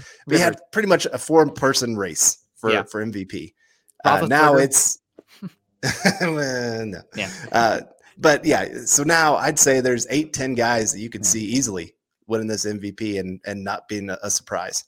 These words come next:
Speaker 1: And
Speaker 2: Yeah.
Speaker 1: Russell Wilson's among those names, which is great to
Speaker 2: Mm-hmm.
Speaker 1: see. But we got James Hyatt coming in saying, "We have some players with playoff experience, but majority do not. But man, way too early to talk playoffs."
Speaker 2: Oh, yeah?
Speaker 1: It, it's
Speaker 2: Is it
Speaker 1: just
Speaker 2: too, is it too early?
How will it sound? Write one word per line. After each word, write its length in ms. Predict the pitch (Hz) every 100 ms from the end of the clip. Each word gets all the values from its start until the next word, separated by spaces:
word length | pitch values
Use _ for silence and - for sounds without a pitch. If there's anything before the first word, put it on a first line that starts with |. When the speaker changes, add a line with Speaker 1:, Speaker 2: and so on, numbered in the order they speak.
| _ _ - -
Speaker 1:
And 220 | 98 98
Speaker 2:
Yeah. 40 | 98
Speaker 1:
Russell 220 | 151 165
Wilson's 280 | 156 151 139
among 260 | 143 131 110
those 220 | 101 - -
names, 320 | 90 123 -
which 140 | -
is 80 | 101
great 220 | 92 90 95
to 60 |
Speaker 2:
Mm-hmm. 200 | 101 -
Speaker 1:
see. 60 | 107 _
But 120 | - 101
we 60 |
got 140 | 110 120
James 260 | 151 156
Hyatt 320 | 147 147 139 139
coming 200 | 139 139
in 140 | 135
saying, 400 | - 127 120 117 - - _
"We 80 | 117
have 180 | 143 156
some 220 | 143 135
players 500 | - 175 190 175 160
with 160 | 123 -
playoff 320 | 147 151 147
experience, 460 | 131 - 123 123 120
but 120 | 101
majority 400 | 110 113 127 127
do 120 | 113
not. 280 | 110 98 87 _ _ _ _
But 120 | - 104
man, 360 | 131 127 113
way 280 | 110 131 139
too 200 | 139 123
early 280 | 120 120 113
to 100 | 107
talk 400 | 110 95 95 -
playoffs." 540 | 110 98 71 87 - - _ _ _ _ _ _ _ _
Speaker 2:
Oh, 120 | 160 123
yeah? 280 | 120 131 185
Speaker 1:
It, 80 | -
it's 140 | 208
Speaker 2:
Is 60 | 147
it 40 | 214
Speaker 1:
just 240 | - - _
Speaker 2:
too, 60 | 185
is 140 | 185
it 100 | 220
too 140 | 214
early? 380 | 208 220 254 233